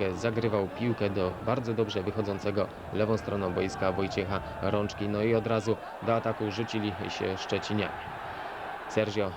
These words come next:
Batata. Lewa strona pola karnego, Batata jednak indywidualnie, choć pokazywali się koledzy. Strzał Bataty broni Dawid Bułka. Dwie minuty później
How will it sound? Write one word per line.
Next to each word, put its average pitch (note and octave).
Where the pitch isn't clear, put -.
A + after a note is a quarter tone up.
Batata. A2
Lewa F2+
strona G2
pola F#2+
karnego, G2
Batata G2
jednak G2+
indywidualnie, A2
choć A2+
pokazywali A2+
się G#2
koledzy. F#2
Strzał -
Bataty F#2
broni F#2+
Dawid F2+
Bułka. G2+
Dwie G2
minuty F#2+
później G#2+